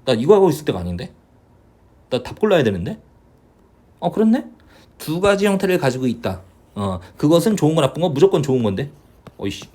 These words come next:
그냥 조-, 그 겁나 좋은 건데? 왜? 생존에 겁나 좋은 건데? 그러잖아. 개체에 엄청 좋은 거다. 맞잖아. 굿 어디 있어? 굿. 내 굿 어디 갔어? 선택지에 굿이 있었냐? 아, 있었구나. 여기 있구나. 이번 답 끝. 자, <laughs>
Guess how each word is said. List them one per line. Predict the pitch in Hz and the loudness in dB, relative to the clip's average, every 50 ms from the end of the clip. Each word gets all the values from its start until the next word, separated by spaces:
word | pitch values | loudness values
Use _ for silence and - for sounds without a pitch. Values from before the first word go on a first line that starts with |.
| _ _ | _ _
그냥 | - - 135 117 95 | -12 -8 -8 -8 -8
조-, | - - 120 110 | -8 -10 -12 -12
그 | - - 117 92 | -10 -10 -10 -10
겁나 | - - - 143 156 180 160 | -10 -6 -2 0 2 2 2
좋은 | - 120 107 107 104 | 2 0 0 0 0
건데? | 98 92 87 120 143 147 - - - - | -2 -2 -2 -4 -4 -6 -8 -12 -2 0
왜? | 120 113 92 - - - - | 2 2 2 0 -6 -16 -18
생존에 | - - 269 302 320 302 254 226 - | -4 -2 2 4 6 6 6 4 2
겁나 | - - 160 196 185 | 0 2 4 4 4
좋은 | 139 131 139 147 | 4 4 2 2
건데? | 127 104 98 95 143 - - - - - - - _ _ _ _ _ _ _ _ _ - | 2 0 0 -2 -6 -8 -12 -18 -20 -20 -20 -20 _ _ _ _ _ _ _ _ _ -6
그러잖아. | - 269 254 226 143 95 85 - - - _ _ _ _ _ - | -4 -2 0 0 0 0 -4 -8 -16 -20 _ _ _ _ _ -10
개체에 | - - 131 - - - 147 143 135 - | -6 -4 -4 -2 -2 -2 0 0 -2 -4
엄청 | 104 110 - 147 120 | -6 -6 -4 -4 -4
좋은 | 98 101 101 101 | -4 -4 -6 -6
거다. | 95 87 87 90 - - _ _ _ _ | -6 -8 -10 -12 -14 -18 _ _ _ _
맞잖아. | - - - 233 226 - - - - _ - - | -16 -2 0 0 0 0 -2 -8 -16 _ -18 -14
굿 | - 160 | 0 2
어디 | 170 151 135 | 4 4 4
있어? | 123 - 101 | 2 -4 -8
굿. | - - 123 - - | -6 -6 -6 -4 -2
내 | - 110 | -4 -4
굿 | 104 - - - | -4 -4 -4 -2
어디 | 110 101 107 | -2 -2 -2
갔어? | 104 98 - - - 92 - - - - - - | -2 -4 -6 -8 -12 -14 -16 -18 -20 -20 -20 -6
선택지에 | - - 226 302 302 - 135 110 | -4 0 0 2 2 2 -2 -2
굿이 | - - 143 143 135 | -2 -2 -2 -2 -2
있었냐? | 107 - - 104 101 117 269 - - - - _ _ | -4 -4 -6 -6 -4 -4 -6 -8 -10 -18 -20 _ _
아, | - - | -12 -12
있었구나. | 170 151 - - - 220 185 170 143 92 | -10 -10 -12 -12 -10 -8 -8 -8 -8 -8
여기 | 76 76 - | -12 -14 -16
있구나. | 90 - - - - - | -16 -12 -12 -8 -6 -6
이번 | 87 - 98 | -6 -6 -8
답 | 92 92 - | -8 -10 -10
끝. | - 127 - - - - | -10 -12 -12 -14 -20 -8
자, | - 220 | -4 -4
<laughs> | - - - - - - - | -4 -4 -4 -4 -6 -6 -6